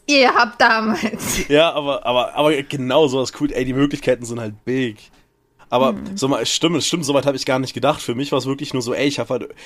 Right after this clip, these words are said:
Speaker 2: bei mir ist so der Gedanke gekommen, weil bei mir in meiner Stadt
Speaker 1: Du warst
Speaker 2: steht
Speaker 1: so,
Speaker 2: ja
Speaker 1: "Rah, Dinos."
Speaker 2: <laughs> Ja, aber auch ein bisschen.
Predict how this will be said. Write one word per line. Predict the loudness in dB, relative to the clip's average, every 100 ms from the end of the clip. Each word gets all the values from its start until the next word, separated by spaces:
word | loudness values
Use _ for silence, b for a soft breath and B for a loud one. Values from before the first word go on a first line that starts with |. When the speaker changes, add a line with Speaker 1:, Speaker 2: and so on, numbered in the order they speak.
| B
Speaker 2:
bei | 0
mir | 2
ist | 2
so | 0
der | 0
Gedanke | 2 0 0
gekommen, | -8 -4 -2 0
weil |
bei | -2 -2
mir | -2
in |
meiner | -4 -4 -4
Stadt | -6 -4
Speaker 1:
Du |
warst | -4 -4
Speaker 2:
steht | -2
Speaker 1:
so, |
Speaker 2:
ja | -4
Speaker 1:
"Rah, | -2 0 2 0 -4 -8
Dinos." | -6 -6 -6 -8 -10 -14 _ -14
Speaker 2:
<laughs> | -12 -10 -10 -8 -8 -8 -6
Ja, | 2 2
aber | 2
auch | 0 -2
ein |
bisschen. | -8 -14